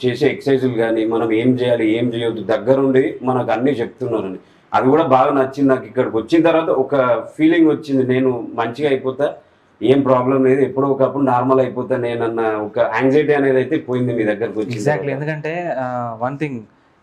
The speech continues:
Speaker 2: ఏ ఫీల్డ్‌లోనైనా negligence చూపించచ్చు, కానీ మెడికల్లో negligence చూపించలేము. ఎందుకంటే, it's, uh, related to the health
Speaker 1: అవును.
Speaker 2: and life. So, మీకు already తెలుసు, చిన్నప్పటి నుంచి డాక్టర్స్‌కి చాలా patience ఉంటది, patience ఉంటది అని చెప్పి. మాకు patience అనేది పోయిందనుకోండి, results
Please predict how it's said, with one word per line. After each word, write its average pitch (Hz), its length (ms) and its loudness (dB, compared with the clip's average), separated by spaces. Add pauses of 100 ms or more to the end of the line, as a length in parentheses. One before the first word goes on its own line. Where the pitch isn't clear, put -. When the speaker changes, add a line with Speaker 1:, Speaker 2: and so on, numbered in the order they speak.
(160)
Speaker 2:
ఏ 143 200 2
ఫీల్డ్‌లోనైనా 170 600 0
negligence 143 520 -6
చూపించచ్చు, 135 360 -6
కానీ 127 260 -6
మెడికల్లో 127 600 -4
negligence 113 580 -8
చూపించలేము. 110 320 -6
ఎందుకంటే, 117 300 -8
it's, 120 140 -8
uh, - 520 -8
related 123 300 -4
to 127 80 -2
the 123 60 -2 (220)
health 127 300 -4 (340)
Speaker 1:
అవును. 101 160 -8 (140)
Speaker 2:
and 120 160 -4
life. 113 300 -8 (540)
So, 131 40 -2 (760)
మీకు 123 160 0
already 131 240 0
తెలుసు, 131 260 -6
చిన్నప్పటి 123 480 -4
నుంచి 117 180 -8
డాక్టర్స్‌కి 117 560 -4
చాలా 113 160 -2
patience 113 420 -8
ఉంటది, 110 220 -6
patience 110 380 -8
ఉంటది 104 200 -12
అని 101 140 -12
చెప్పి. 98 220 -12 (440)
మాకు 131 240 -2
patience 143 400 -4
అనేది 147 220 -6
పోయిందనుకోండి, 120 720 -8
results 120 520 -6